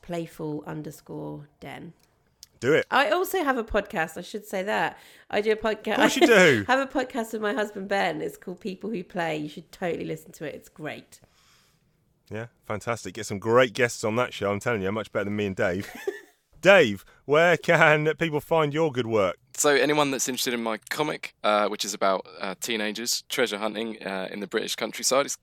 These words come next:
Speaker 3: a bit like The Goonies, but with, um, the language from The Inbetweeners. Um, and again, amazing art. Not as, not quite as good as this, but it's, it's, it's really good and very in keeping with the tone of the comic.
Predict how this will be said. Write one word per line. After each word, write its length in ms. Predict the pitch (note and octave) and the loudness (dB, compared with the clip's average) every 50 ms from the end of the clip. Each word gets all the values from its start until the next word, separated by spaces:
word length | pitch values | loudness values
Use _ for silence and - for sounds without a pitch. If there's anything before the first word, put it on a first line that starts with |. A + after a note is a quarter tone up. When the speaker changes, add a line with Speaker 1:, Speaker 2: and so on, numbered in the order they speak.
| _ - | _ -14
Speaker 3:
a 60 | - | -6
bit 140 | - B2 G#2 | -4 -2 0
like 140 | G#2+ G2+ F2+ | 0 0 0
The 80 | G#2 | -2
Goonies, 420 | - - G#2 G#2 G#2 G#2+ A2 G#2+ - | -4 -4 -2 -2 -2 -4 -6 -6 -2
but 220 | - G2+ F2+ F2+ | -2 -2 -2 -2
with, 260 | F2+ G2 F#2+ F2+ _ - | -4 -6 -6 -8 _ -10
um, 280 | - F#2+ F#2+ F2+ F#2 F2+ _ _ | -6 -6 -6 -6 -8 -12 _ _
the 80 | - G2+ | -10 -6
language 400 | G2 G2+ F#2+ G2 G2 G2 F#2+ - | -4 -4 -4 -4 -6 -8 -10 -8
from 160 | - G2+ G2 | -6 -6 -6
The 80 | G2 G2+ | -6 -8
Inbetweeners. 560 | G2+ G2+ - - A2+ A2 A#2+ C#3 D3+ - - _ - - - - - - _ - | -8 -8 -8 -6 -6 -6 -6 -6 -8 -10 -14 _ -20 -20 -20 -20 -20 -20 _ -6
Um, 320 | G2 G2 G2 F#2+ F#2 F#2 F2 | -4 -2 -2 -2 -4 -4 -4
and 120 | G#2 G#2+ | -2 -2
again, 380 | G#2+ - A#2+ B2 A2+ G2 F#2+ - _ _ - | -2 0 0 0 0 0 -4 -10 _ _ -10
amazing 420 | G2+ G#2+ G#2+ G#2+ G2+ G2+ G#2 G2 | -6 -4 -4 -4 -4 -4 -4 -4
art. 240 | G2 F#2 F2+ G2+ - _ - | -2 -2 -4 -4 -8 _ -8
Not 200 | A#2+ B2+ B2 - | -4 -4 -4 -4
as, 160 | - - - _ _ _ | -4 -8 -8 _ _ _
not 180 | - C3 B2 - | -10 -8 -8 -4
quite 180 | - E3 D3+ C3+ | -2 -2 0 -2
as 80 | C3+ | -2
good 140 | - - D#3 | -4 -6 -6
as 120 | D3 C3+ | -6 -4
this, 280 | - E3+ D#3+ D#3 - - | -4 -2 -2 -2 -4 -4
but 160 | - C3 - | -2 -2 -2
it's, 280 | G2+ - - - - - - | -2 -4 -6 -8 -10 -10 -12
it's, 360 | - - - - - - - _ - | -18 -12 -12 -12 -12 -12 -16 _ -20
it's 180 | - - - - | -18 -16 -10 -8
really 200 | A#2 A2 G#2 G2+ | -6 -6 -6 -6
good 240 | G2+ G#2+ A2 - - | -8 -8 -8 -8 -10
and 220 | - - G2 G2 F#2+ - | -8 -8 -8 -8 -8 -4
very 160 | - D3 C#3 | -2 -2 0
in 80 | C3 A#2 | -2 -4
keeping 400 | - - C#3+ - - A2+ G#2+ G#2 | -6 -10 -10 -8 -8 -8 -6 -6
with 140 | G#2+ - - | -8 -8 -8
the 80 | G#2 | -12
tone 320 | - - A2+ G#2 G2+ G2 F#2+ | -8 -6 -4 -4 -4 -6 -8
of 40 | |
the 60 | F#2 - | -10 -8
comic. 260 | - B2+ D3 F3 | -6 -6 -6 -6